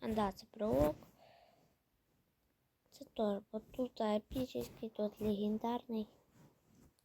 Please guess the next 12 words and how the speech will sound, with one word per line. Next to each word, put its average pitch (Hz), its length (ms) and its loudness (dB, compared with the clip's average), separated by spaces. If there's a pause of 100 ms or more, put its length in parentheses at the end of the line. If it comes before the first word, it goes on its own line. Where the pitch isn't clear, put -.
(1040)
Тут 247 220 -4
отак. 214 760 -4 (1040)
М. 220 340 -2 (1900)
І 254 100 -2
ще - 200 -2
нова 285 360 6
колекція. 277 1200 2 (2750)
Прикраси, - 840 -6
на 233 380 -2
жаль, 226 160 0
не 226 240 -4
можу. 277 840 0